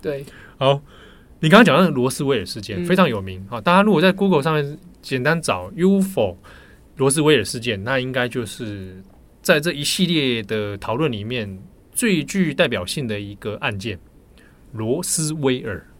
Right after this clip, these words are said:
Speaker 2: 啊。罗斯威尔是在美国的新墨西哥州罗斯威尔这个地方。这个事件哦，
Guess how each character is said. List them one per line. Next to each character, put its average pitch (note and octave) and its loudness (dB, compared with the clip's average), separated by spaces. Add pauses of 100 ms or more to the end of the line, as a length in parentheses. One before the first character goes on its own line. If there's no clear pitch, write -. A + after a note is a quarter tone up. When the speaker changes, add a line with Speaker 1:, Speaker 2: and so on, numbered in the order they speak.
(100)
Speaker 2:
啊。 F#2+ -12 (380)
罗 E3+ 4
斯 A3 4
威 C4 8
尔 D#3 6
是 - -2
在 F3 4
美 A2 -2
国 G#2+ -6
的 A2+ -4
新 C3 -6
墨 C3+ -2
西 A2+ -8
哥 G#2+ -10
州 G#2 -8
罗 A2 -10
斯 A#2+ -12
威 G#2+ -6
尔 E2 -16
这 - -14
个 G2 -10
地 F#2+ -14
方。 E2+ -16 (1120)
这 - -2
个 G3+ 2
事 - 0
件 B2 0
哦， F2 -12